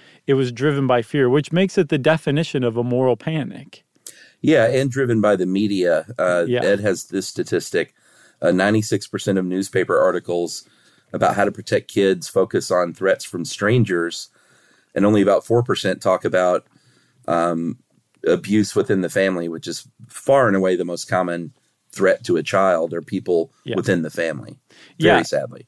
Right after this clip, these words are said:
Speaker 1: Yeah, I think, um, something like fifty-eight thousand kids were abducted by n-, familiar non-family members, like, people they already knew. And most of the time they were targeted for sex. So it's not to say, like, there isn't a,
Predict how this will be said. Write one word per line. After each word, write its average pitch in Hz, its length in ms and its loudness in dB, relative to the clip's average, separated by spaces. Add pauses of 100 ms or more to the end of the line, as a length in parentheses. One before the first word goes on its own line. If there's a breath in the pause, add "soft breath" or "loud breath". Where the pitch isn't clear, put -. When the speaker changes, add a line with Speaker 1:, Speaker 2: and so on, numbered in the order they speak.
(100)
Speaker 1:
Yeah, 160 240 4
I 131 80 2
think, 180 380 -2
um, 139 420 0
something 156 380 -4
like 131 160 0
fifty-eight 160 580 0
thousand 123 400 2
kids 117 240 -2
were 123 160 0
abducted 120 580 -2
by 117 200 0
n-, 135 640 -6
familiar 147 920 2
non-family 123 1120 -4 (500)
members, 113 480 -8
like, 123 160 -4
people 135 300 2
they 127 200 4
already 120 360 2
knew. 117 440 -4 (400 soft breath)
And 123 120 -4
most 139 200 0
of 135 100 -2
the 107 60 -16
time 127 200 -2
they 120 120 2
were 127 320 2
targeted 123 480 -2
for 123 140 -12
sex. - 440 -4 (400 loud breath)
So 151 420 2 (440 soft breath)
it's 175 240 0
not 220 200 2
to 185 100 2
say, 208 220 2
like, 147 200 2
there 147 180 4
isn't 156 300 0
a, 123 180 -2